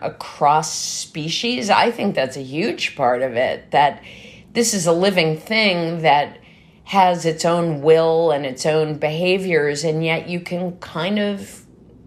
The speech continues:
in-, understand it and interact with it. I was watching a guy the other day who was holding a snake,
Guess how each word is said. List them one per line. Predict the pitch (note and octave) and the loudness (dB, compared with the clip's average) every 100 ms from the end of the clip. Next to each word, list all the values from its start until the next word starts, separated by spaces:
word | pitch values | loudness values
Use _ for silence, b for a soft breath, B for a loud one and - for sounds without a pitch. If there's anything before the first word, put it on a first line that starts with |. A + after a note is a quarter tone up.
| - - - - | -20 -20 -20 -10
in-, | - F#3+ G3+ - | -4 -2 -2 -2
understand | G3+ G#3 F#3+ - - F3 F3+ G3 | 0 0 0 -2 0 2 2 0
it | F#3+ | 0
and | F3+ F3 D#3 | 2 0 -2
interact | - F3+ F3 D#3+ A#3+ - | -4 0 0 0 0 -4
with | G#3+ G#3+ | -6 -2
it. | A2+ G#2 - B B B | 0 0 -4 B B B
I | - | 0
was | A#3 | 2
watching | A3 A3+ A3+ A3+ G3 | 4 4 2 -2 -2
a | |
guy | F3 D#3+ F3 | 2 4 4
the | F3+ E3+ | 2 -2
other | D#3 D#3 | 0 0
day | D3+ C#3+ | 0 0
who | C3+ | -2
was | C#3+ - | -6 -2
holding | E3+ E3+ D#3 | -2 0 -4
a | C3+ | -6
snake, | - - D#3+ D#3 C#3 - - | -6 -8 -4 -2 -4 -6 -14